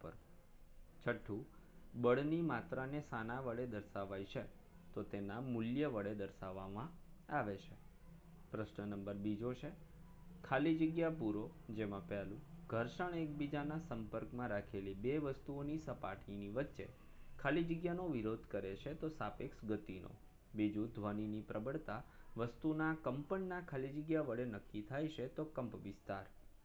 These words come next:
ત્રીજું, એક વિદ્યુતભારિત પદાર્થ બીજા વિદ્યુતભારિત પદાર્થ પર સ્થિત વિદ્યુત બળ લગાડે છે. ચોથું, છોકરીમાં તરુણાવસ્થાની શરૂઆતમાં થતા પહેલા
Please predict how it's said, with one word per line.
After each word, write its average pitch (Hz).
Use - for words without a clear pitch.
ત્રીજું, 110
એક 117
વિદ્યુતભારિત 160
પદાર્થ 110
બીજા 107
વિદ્યુતભારિત 156
પદાર્થ 110
પર 101
સ્થિત -
વિદ્યુત 135
બળ 120
લગાડે 95
છે. 95
ચોથું, 104
છોકરીમાં 160
તરુણાવસ્થાની 110
શરૂઆતમાં 95
થતા 95
પહેલા 113